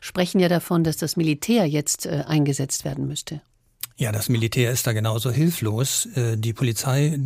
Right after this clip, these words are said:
Speaker 2: äh, ihr muss es gelingen, die Strukturen zu durchdringen, wer da etwas tut, mit wem wieder die Befehlsstrukturen innerhalb dieser Clans sind. Sie müssen eindringen auch in die fremden Sprachen, die in Schweden keiner spricht und bei der Polizei natürlich auch nicht.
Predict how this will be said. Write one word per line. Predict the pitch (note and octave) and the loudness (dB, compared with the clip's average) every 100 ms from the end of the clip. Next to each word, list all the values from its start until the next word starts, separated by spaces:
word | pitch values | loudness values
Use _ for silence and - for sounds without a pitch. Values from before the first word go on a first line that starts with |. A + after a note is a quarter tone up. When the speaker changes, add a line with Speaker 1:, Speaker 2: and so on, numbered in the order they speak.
| D#3+ | -2
Speaker 2:
äh, | C3+ C#3 | -2 -2
ihr | - C#3+ | 2 4
muss | D3 D#3 | 6 4
es | C#3+ | 2
gelingen, | - C3+ E3 | 2 4 6
die | C#3+ | 4
Strukturen | B2 - A#2+ - A#3 D#3+ B2+ | 2 -4 -4 2 2 4 2
zu | D3 | 2
durchdringen, | A#2+ A2+ - B2 C3+ F#3+ F3 - - | 0 -2 0 2 4 4 2 -6 -4
wer | B2 C3+ E3 | 2 4 4
da | D#3 | 2
etwas | C#3+ D3 - C#3+ - | 2 0 0 -2 0
tut, | - F3 | 0 2
mit | C#3 B2+ A#2+ | 4 2 2
wem | C#3 E3 C#3 | 2 4 4
wieder | C3+ C3 C3+ | 2 2 2
die | B2+ | 2
Befehlsstrukturen | B2 A#2+ D#3 E3 - C3 - D3 C3+ | 0 0 2 0 0 -4 -2 0 0
innerhalb | C#3+ C#3 B2+ B2 | 2 2 2 2
dieser | C3+ A#2+ A#2+ | 0 0 0
Clans | - B2 C#3 C#3+ | 2 2 2 4
sind. | D#3 D#3+ - - | 2 2 -2 -10
Sie | - C3+ | 0 2
müssen | C3+ C#3+ | 4 2
eindringen | C3+ C#3+ C#3 C#3+ D3 | 4 4 4 2 2
auch | C#3 | 2
in | C3 | 2
die | B2+ C#3 | 2 -2
fremden | - C#3+ D#3 B2+ | 0 2 2 0
Sprachen, | - B2+ D3 G3 - A2 | -2 0 2 2 2 0
die | A2 | 0
in | B2 | -2
Schweden | A#2 C#3 C3 B2+ | -2 0 2 2
keiner | B2 C3 A#2+ | 2 2 0
spricht | - C3+ C#3 | 0 -2 0
und | B2 | 0
bei | B2 | 0
der | A#2+ | 0
Polizei | - B2+ A#2 C3+ | 0 0 0 0
natürlich | B2 B2 C3 B2 | 0 0 0 0
auch | - E3 E3 | 2 2 2
nicht. | A#2+ C#3+ | 0 -2